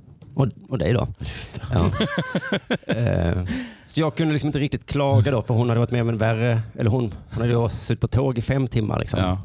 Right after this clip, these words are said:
Speaker 1: Jag, eh, det var inte så farligt, jag hade fått cykla ner till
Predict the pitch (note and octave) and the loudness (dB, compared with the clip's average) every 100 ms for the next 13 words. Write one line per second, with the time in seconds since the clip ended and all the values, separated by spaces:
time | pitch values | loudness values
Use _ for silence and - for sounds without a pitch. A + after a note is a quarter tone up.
0 | - - A2+ F#2+ F2 _ G#2+ - - - | -4 0 2 2 -2 _ -20 -20 -20 -18
1 | - - - - _ E2 E2+ E2 C#2+ - | -18 -20 -20 -20 _ 0 2 2 -2 -2
2 | - - F2 F2+ - E2 F2+ E2+ E2+ C#2+ | -2 0 0 -2 -2 0 0 0 0 -2